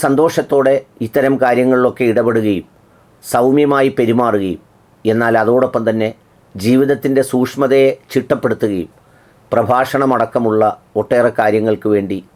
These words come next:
സമയം ചെലവഴിക്കുകയും ചെയ്ത ഒരു മനുഷ്യൻ. നമ്മൾ പലപ്പോഴും പറയാറുണ്ട്,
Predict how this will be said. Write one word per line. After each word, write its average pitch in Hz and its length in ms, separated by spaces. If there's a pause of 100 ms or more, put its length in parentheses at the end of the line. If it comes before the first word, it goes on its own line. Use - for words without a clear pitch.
(120)
സമയം 110 420
ചെലവഴിക്കുകയും 95 800
ചെയ്ത 87 200 (360)
ഒരു 92 180
മനുഷ്യൻ. 85 360 (540)
നമ്മൾ 143 240
പലപ്പോഴും 165 440
പറയാറുണ്ട്, 131 500